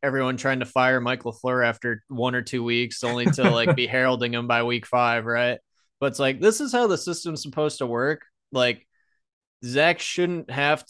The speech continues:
Speaker 1: to do a lot downfield. He shouldn't have to do a lot of flashy stuff. You, you get a guy like Zach Wilson because if things do break down, he can get out of the pocket and then potentially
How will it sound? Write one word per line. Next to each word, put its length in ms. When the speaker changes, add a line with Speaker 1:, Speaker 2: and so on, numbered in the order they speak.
Speaker 1:
to 460
do 220
a 20
lot 320
downfield. 600
He 140
shouldn't 300
have 300
to 80
do 200
a 40
lot 220
of 80
flashy 400
stuff. 380
You, 160
you 140
get 220
a 40
guy 200
like 320
Zach 260
Wilson 400
because 320
if 120
things 300
do 200
break 260
down, 240
he 100
can 120
get 120
out 200
of 80
the 20
pocket 400
and 100
then 120
potentially 580